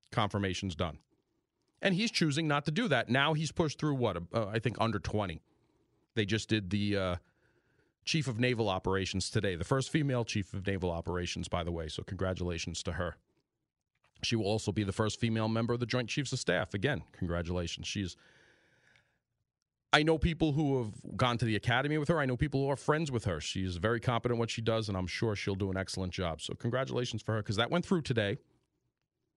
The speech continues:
So that's what I'm saying. They are both playing politics. I didn't place blame. There is no blame to place. Tuberville is using a procedural right he has as a senator to not allow mass confirmation by a verbal vote,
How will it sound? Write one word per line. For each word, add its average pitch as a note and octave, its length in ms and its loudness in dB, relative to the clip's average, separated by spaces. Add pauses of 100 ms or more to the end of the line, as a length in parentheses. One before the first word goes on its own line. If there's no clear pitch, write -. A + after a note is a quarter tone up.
(680)
So - 120 -2
that's D#3 240 2
what D#3+ 120 2
I'm C#3 100 2
saying. A2+ 340 0
They A#2+ 140 4
are C3+ 100 2
both C3+ 400 0
playing C3 280 0
politics. A#2 480 0
I E3 40 4
didn't D4+ 140 -2
place G3 180 0
blame. G#2+ 360 0 (180)
There D3+ 140 6
is D3 100 0
no D#3+ 160 4
blame D3+ 280 0
to C3+ 60 0
place. - 460 -2 (560)
Tuberville D#3+ 540 2
is A#2 240 0
using D3+ 380 0
a B2 60 0
procedural E3+ 640 0
right E3 320 2
he A#2 200 0
has G2 260 2
as D3 100 -2
a D3 40 -2
senator C3 500 0 (920)
to F#3+ 100 2
not C#3+ 220 4
allow A#2+ 300 2
mass A2+ 460 2
confirmation A2+ 680 0 (240)
by A#2 120 6
a D#3 80 2
verbal D#3+ 300 2
vote, D#2+ 260 -4